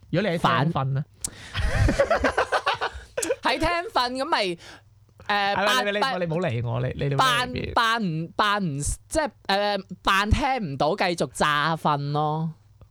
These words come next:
Speaker 1: 啊，咁依家我就，你喺個房瞓咯，都係。
Speaker 2: <laughs> 你真係，
Speaker 1: 唔係，你喺個
Speaker 2: 咁係咯。
Speaker 1: 房度，你個房
Speaker 2: 係咯，
Speaker 1: 好多嘢匿㗎，
Speaker 2: 咁
Speaker 1: 你咁凍喺個房度。
Speaker 2: 唔係，咁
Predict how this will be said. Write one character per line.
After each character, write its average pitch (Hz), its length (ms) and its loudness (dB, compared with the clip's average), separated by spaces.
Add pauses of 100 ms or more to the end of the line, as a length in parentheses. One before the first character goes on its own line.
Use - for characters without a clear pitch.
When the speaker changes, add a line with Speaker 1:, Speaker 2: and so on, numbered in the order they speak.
(220)
Speaker 1:
啊， 147 180 2
咁 233 120 -4
依 277 40 -4
家 302 120 2
我 226 80 0
就， 165 100 0 (280)
你 151 120 0
喺 190 160 0
個 180 100 -2
房 127 240 -2
瞓 123 160 -2
咯， 123 160 -2
都 120 60 -2
係。 123 80 -4 (260)
Speaker 2:
<laughs> - 0 -
你 - 640 2 (280)
真 508 120 0 (120)
係， 587 460 -4
Speaker 1:
唔 - 20 2
係， - 20 2
你 208 60 2
喺 254 40 2
個 294 60 2
Speaker 2:
咁 - 20 0
係 - 20 -2
咯。 - 80 -2
Speaker 1:
房 147 520 -2
度， 160 180 0
你 160 80 -2
個 165 100 0
房 - 200 -8
Speaker 2:
係 190 180 2
咯， 240 60 2
Speaker 1:
好 311 60 0
多 - 140 2
嘢 143 180 -2
匿 165 340 -2
㗎， 127 100 -2
Speaker 2:
咁 151 100 -4
Speaker 1:
你 151 80 -2
咁 165 140 -6
凍 120 260 -6
喺 156 80 -6
個 151 60 -6
房 127 300 -6
度。 - 80 -12
Speaker 2:
唔 - 100 -6
係， 277 180 0
咁 359 80 0